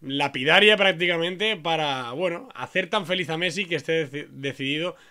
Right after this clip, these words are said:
a quedarse para siempre. Ojalá, ojalá y sea así, Quique.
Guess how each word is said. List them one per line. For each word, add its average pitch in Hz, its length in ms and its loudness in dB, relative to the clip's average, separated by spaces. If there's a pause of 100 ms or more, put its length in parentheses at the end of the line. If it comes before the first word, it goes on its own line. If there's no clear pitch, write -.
(100)
a 131 140 -6
quedarse 139 320 -2
para 127 180 -4
siempre. 131 440 -4 (360)
Ojalá, 117 500 0
ojalá 113 300 -8
y 123 60 -2
sea 113 140 -8
así, 113 140 -12
Quique. 110 320 -8